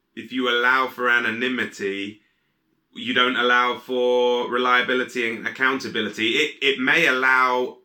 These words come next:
the actual ideas to be, be stronger and be more, um, as you say, in that kind of freedom of speech way. You're more likely to get more honest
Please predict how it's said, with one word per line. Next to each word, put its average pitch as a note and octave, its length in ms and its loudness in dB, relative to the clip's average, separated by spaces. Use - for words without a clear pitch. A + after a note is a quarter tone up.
the C3 140 -2
actual B2 720 -4
ideas A2 1000 -2
to A#2+ 120 -10
be, A2 400 -8
be A#2 120 -8
stronger A2+ 920 -2
and G#2+ 280 0
be A#2 140 -4
more, A2 480 -4
um, G#2 640 0
as G#2+ 120 -2
you A#2 60 -6
say, A2+ 220 -2
in G#2+ 80 -2
that A2 160 -2
kind A#2 160 -4
of G#2 80 -8
freedom A2+ 420 -6
of F#2+ 100 -8
speech - 460 -6
way. F#2+ 220 -4
You're G#2 180 -4
more B2+ 320 0
likely A#2 460 0
to A2+ 100 -12
get A2 220 -4
more A2+ 480 -4
honest A2+ 640 -6